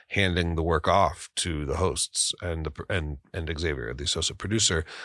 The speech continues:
so that, again, it's increasingly youth driven as the season moves forward.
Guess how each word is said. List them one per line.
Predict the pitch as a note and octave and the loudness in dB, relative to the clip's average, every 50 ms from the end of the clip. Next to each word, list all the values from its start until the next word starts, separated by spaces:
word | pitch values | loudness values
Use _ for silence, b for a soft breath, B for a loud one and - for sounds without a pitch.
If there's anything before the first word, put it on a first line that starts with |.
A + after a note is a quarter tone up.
| B B | B B
so | - - - D#3+ D3+ | 2 4 6 8 8
that, | A2+ G2 F#2 F2+ F#2 - - _ _ _ _ _ _ _ _ _ _ _ _ _ _ _ _ _ _ _ _ _ | 8 8 6 6 4 0 -2 _ _ _ _ _ _ _ _ _ _ _ _ _ _ _ _ _ _ _ _ _
again, | F#2+ F#2+ F2+ A2+ G#2+ F2+ | 0 2 4 4 4 4
it's | E2+ D#2+ - - | 2 2 2 0
increasingly | F2 F#2 - - G#2 F#2 - - F2+ F2 F2 E2+ | 0 -2 0 2 4 4 6 4 4 4 2 2
youth | E2+ E2 D#2 - - | 4 2 2 0 0
driven | - F2+ E2 D#2 D#2 C#2+ | 0 0 2 2 0 0
as | C2+ C#2+ D2 | 0 0 0
the | - E2 D#2+ | 0 2 2
season | - - D#2 D2 F2 - C2+ C2 C2+ F#2 G2 | 2 4 2 2 0 0 -2 -4 -6 -6 -4
moves | F2+ G2 F2+ D#2 - | -2 -2 -2 -2 -4
forward. | - - - D#2+ C2 A1 - - - | -6 -4 -2 -2 -2 -2 -4 -8 -10